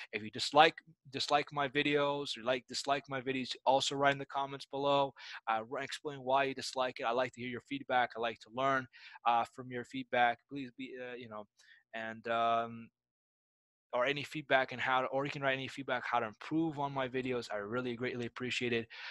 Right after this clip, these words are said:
Um, and, uh, yeah, if you need help, if your ch-, uh, your ch-, if your, if your stu-, child is a high school student and he, and he needs help, he or she needs help with math or statistics, I can help.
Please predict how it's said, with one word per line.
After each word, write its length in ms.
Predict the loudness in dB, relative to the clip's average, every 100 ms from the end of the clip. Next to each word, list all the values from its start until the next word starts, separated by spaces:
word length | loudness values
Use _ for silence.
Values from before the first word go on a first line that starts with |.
| -14 2
Um, 440 | 6 8 8 6 2 _
and, 340 | 0 0 0 0
uh, 280 | 0 2 0 -2
yeah, 140 | -2
if 180 | -2 -4
you 80 | -10
need 140 | -8
help, 260 | -4 -2 -4 _
if 160 | _ -14
your 220 | -10 -10
ch-, 160 | -8 -8
uh, 240 | -8 -8 -10
your 120 | -10
ch-, 120 | -10 -10
if 180 | -12 -12
your, 300 | -8 -6 -8 -12
if 100 | -16
your 180 | -12 -8
stu-, 220 | -8 -10 -12
child 380 | -2 0 0 -2
is 80 | -4
a 40 |
high 120 | -2
school 240 | -2 -2 -10
student 240 | -10 -10
and 100 | -10
he, 100 | -10 -10
and 120 | -10
he 100 | -10
needs 220 | -10 -2
help, 240 | 2 2 0
he 140 | -6 -4
or 60 |
she 160 | -2 -4
needs 200 | -4 0
help 200 | 0 0
with 120 | -4 -2
math 200 | -2 -2
or 60 | -10
statistics, 640 | -16 -12 -10 -8 -10 -12 -20 -20 -8 -6
I 100 | -6
can 120 | -4
help. 240 | 0 2